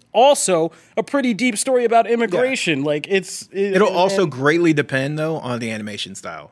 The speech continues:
Speaker 1: Oh,
Speaker 2: Like,
Speaker 1: yeah. Oh,
Speaker 2: that,
Speaker 1: yeah.
Speaker 2: that's gonna be, honestly be the big thing that is going, can I sit through an hour and forty-five minutes of that looking like that? Like,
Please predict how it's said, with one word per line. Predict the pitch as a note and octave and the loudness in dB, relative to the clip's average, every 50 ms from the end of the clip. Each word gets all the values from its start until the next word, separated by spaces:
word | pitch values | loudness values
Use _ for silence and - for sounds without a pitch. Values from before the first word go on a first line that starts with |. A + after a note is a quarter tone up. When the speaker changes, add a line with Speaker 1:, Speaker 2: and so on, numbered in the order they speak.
| - | -2
Speaker 1:
Oh, | - G3 F#3+ | 2 2 4
Speaker 2:
Like, | F3 D3+ | 4 2
Speaker 1:
yeah. | C3+ B2+ A#2 G#2+ - - - - | 0 -2 -4 -4 -8 -10 -4 0
Oh, | D3 D#3+ E3+ E3 | 2 4 4 4
Speaker 2:
that, | C#3+ C#3 C#3 C3 | 4 2 0 0
Speaker 1:
yeah. | A#2+ C3 C#3 | 0 0 0
Speaker 2:
that's | C#3+ - - | 0 0 0
gonna | D#3 C#3+ C#3+ C3 - _ _ _ - B2 A2+ A2 | 0 0 0 0 -4 _ _ _ -20 -20 -12 -4
be, | - C3 B2+ - | -2 -2 0 2
honestly | D#3 E3+ E3+ D#3+ - - D3 C3+ | 2 0 0 0 -2 -2 -2 -2
be | B2+ B2+ D3 C#3 | 2 2 2 2
the | B2 C3 | 2 -2
big | G#2+ G#2 - C#3+ C#3 A#2+ | -4 -2 0 0 0 0
thing | - - - C#3 C3 B2 B2 A#2+ | -2 -4 -2 -2 -2 -2 -2 -4
that | A2+ A#2 - | -4 -6 -6
is | A#2 A2+ G#2+ | -8 -10 -10
going, | G#2 G#2+ A2 A2 G#2 | -10 -10 -10 -10 -12
can | - - A#2 | -12 -10 -8
I | A2+ A#2 A2+ | -8 -6 -6
sit | - - - C#3+ C#3+ C#3+ | -6 -4 -2 -2 -4 -2
through | - C3+ C3+ C3 B2+ B2 A#2 G#2+ - _ _ _ _ _ _ - - _ _ | -2 -2 -2 0 -2 -2 -4 -8 -12 _ _ _ _ _ _ -20 -20 _ _
an | - A#2+ A#2+ B2 | -6 -4 -2 0
hour | B2 B2 B2 | 0 0 -2
and | B2 G#2+ | -2 -2
forty-five | C#3 C3 A#2 G#2+ B2+ B2+ | -2 -4 -2 -2 -4 -4
minutes | A#2+ A#2+ A#2 A#2+ A2 G#2 - | -2 -2 -4 -4 -4 -6 -8
of | A#2 G#2 G#2 G#2 | -10 -10 -8 -8
that | A2+ A2 - A2+ | -8 -8 -6 -6
looking | A#2+ C3 C3 - A#2+ A#2 A2+ A2+ | -4 -4 -4 -4 -6 -10 -10 -10
like | G#2 G#2 G2+ - | -12 -14 -14 -14
that? | - G#2+ G2 - | -14 -14 -14 -14
Like, | D#2+ G#2 G#2 - | -16 -18 -18 -20